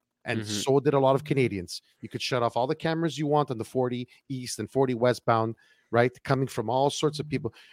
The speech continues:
Speaker 1: You're telling me that not a major-, and you know what? Even if it wasn't a majority, it doesn't matter. I don't care. We, who's, who said, I never, no one said that we needed a majority.
Speaker 2: Mm-hmm.
Speaker 1: I th-, I think, I think polls, polls, you're gonna trust polls.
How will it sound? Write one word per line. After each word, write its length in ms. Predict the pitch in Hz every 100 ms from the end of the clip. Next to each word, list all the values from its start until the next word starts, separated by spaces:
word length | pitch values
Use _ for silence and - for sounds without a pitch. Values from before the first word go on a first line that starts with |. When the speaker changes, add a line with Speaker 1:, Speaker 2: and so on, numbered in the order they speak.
| -
Speaker 1:
You're 240 | 110 139
telling 380 | - 147 143 143
me 140 | 147
that 200 | 131 117
not 320 | 107 110 120 135
a 40 |
major-, 320 | 131 117 143
and 200 | 196 214
you 80 | 214
know 100 | 233
what? 120 | 247
Even 220 | 220 247 262
if 120 | -
it 40 |
wasn't 300 | 233 233 165
a 40 | 110
majority, 460 | 104 113 104 98
it 60 | 98
doesn't 200 | 147 139
matter. 320 | 98 117 165 _ _ _ -
I 60 | 143
don't 120 | 185
care. 300 | 117 113 165 _ _ _ _ _ _ _
We, 180 | - 190 - _ _ -
who's, 280 | 180 - - _ -
who 100 | 196
said, 380 | - 165 135 104
I 100 | 110
never, 220 | 127 131 - _ -
no 100 | 143
one 140 | 175
said 220 | - 170 151
that 80 | 110
we 100 | 113
needed 260 | 135 123
a 60 | 101
majority. 580 | 98 98 165 123 87 - _ _ _ -
Speaker 2:
Mm-hmm. 280 | 110 104 98 - _ -
Speaker 1:
I 120 | 127
th-, 120 | 120 -
I 60 | 131
think, 320 | - 160 -
I 100 | 123
think 240 | 120 160 - 101 -
polls, 480 | 127 92 92 - - _ _ -
polls, 380 | 151 123 104 127
you're 100 | 135
gonna 180 | 147
trust 400 | 135 - 151 139
polls. 400 | - 156 160 131